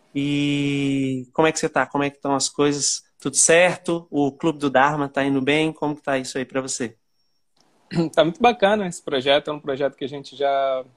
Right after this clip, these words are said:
Speaker 2: queria fazer há algum tempo. E agora, com a pandemia, a gente resolveu que era a hora, já que tava tendo, assim, uma pro-,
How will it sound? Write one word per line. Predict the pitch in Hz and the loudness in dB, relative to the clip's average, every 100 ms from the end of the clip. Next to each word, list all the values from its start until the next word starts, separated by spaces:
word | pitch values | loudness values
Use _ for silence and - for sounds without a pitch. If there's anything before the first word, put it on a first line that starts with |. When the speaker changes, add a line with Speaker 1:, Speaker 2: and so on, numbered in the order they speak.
| _ 135 | _ -8
Speaker 2:
queria | 120 127 | -4 -4
fazer | 131 127 127 | -2 0 0
há | |
algum | 127 127 | -2 -4
tempo. | 127 156 190 131 127 | -4 -4 -4 -2 0
E | 123 | 2
agora, | 127 120 120 131 131 127 123 120 | 2 0 0 0 0 -2 -4 -8
com | - | -14
a | 131 | -12
pandemia, | 127 123 120 127 | -8 -6 -4 -2
a | |
gente | 127 127 127 | -4 -8 -6
resolveu | 131 123 113 120 | -2 -2 -2 -6
que | - 127 117 110 _ _ - | -4 -4 -4 -8 _ _ -12
era | - 120 | 0 4
a | 110 | 6
hora, | 117 143 127 | 4 2 -2
já | 117 113 | -6 -10
que | |
tava | - 117 113 | -8 -10 -10
tendo, | - 117 113 110 | -12 -10 -10 -12
assim, | 117 117 | -10 -8
uma | 107 | 0
pro-, | 120 | 0